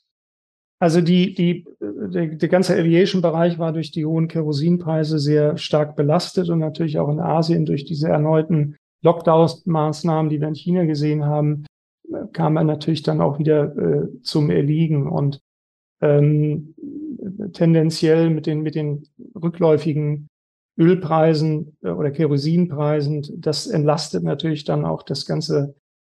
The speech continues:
Luftfahrtsegment. Wir merken einen, spüren einen merklichen Anstieg der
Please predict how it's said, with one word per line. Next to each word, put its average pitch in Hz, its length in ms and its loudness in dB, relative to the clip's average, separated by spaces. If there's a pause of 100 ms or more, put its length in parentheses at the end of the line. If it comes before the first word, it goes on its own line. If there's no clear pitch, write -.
(280)
Luftfahrtsegment. 170 1160 2
Wir 156 240 2 (120)
merken 170 640 2
einen, 160 400 0
spüren 175 440 0
einen 160 240 -6
merklichen 175 500 -2
Anstieg 175 640 -4
der 151 480 2